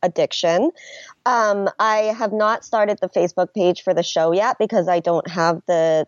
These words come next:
the right name down yet. But they can follow that for any updates, and then they can also ask me questions,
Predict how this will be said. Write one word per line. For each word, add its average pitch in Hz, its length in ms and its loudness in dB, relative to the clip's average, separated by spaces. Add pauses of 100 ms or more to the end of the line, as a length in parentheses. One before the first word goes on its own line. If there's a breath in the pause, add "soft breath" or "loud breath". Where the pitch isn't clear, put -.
the 160 80 0
right 147 260 0
name 147 260 2
down 127 320 0
yet. 82 200 0 (540 loud breath)
But 208 280 0 (180)
they 220 140 0
can 240 300 0 (120)
follow 233 300 2
that 220 280 0
for 185 200 0
any 226 220 2
updates, 302 640 -2
and 220 200 0
then 220 100 0
they 220 160 2
can 220 260 -2
also 208 640 0
ask 190 340 -2
me 185 440 2
questions, 196 680 -2